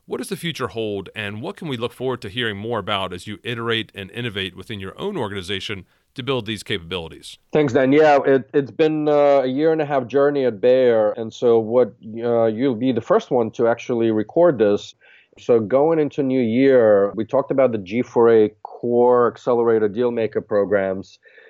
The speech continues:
Speaker 2: You know, the rest of the team is really uniting under the G four A brand, and we're actually creating a team called G four A Intelligence. I think, as you know, probably better than, uh,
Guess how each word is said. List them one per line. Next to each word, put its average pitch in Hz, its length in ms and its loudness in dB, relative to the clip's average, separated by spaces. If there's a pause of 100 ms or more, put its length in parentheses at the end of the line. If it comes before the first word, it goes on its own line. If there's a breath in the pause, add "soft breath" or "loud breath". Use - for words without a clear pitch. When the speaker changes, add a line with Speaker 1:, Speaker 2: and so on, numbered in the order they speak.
(120)
Speaker 2:
You 117 160 -4
know, 113 100 2
the 117 140 2
rest 151 280 2
of 156 100 0
the 143 60 0
team 135 380 -2
is 107 160 2
really 123 300 4
uniting 113 500 0
under 113 160 0
the 107 100 0
G 104 200 -6
four 110 240 2
A 101 100 4
brand, 101 800 0
and 101 380 0
we're 113 200 2
actually 135 320 -2
creating 117 420 -2
a 107 60 0
team 120 480 -4
called 98 260 -4
G 117 120 0
four 117 240 2
A 113 100 4
Intelligence. 127 840 -2 (480 loud breath)
I 104 80 -2
think, 117 220 0
as 113 180 2
you 147 140 4
know, 135 440 4
probably 120 260 -2
better 127 260 0
than, 113 320 -2
uh, 104 400 0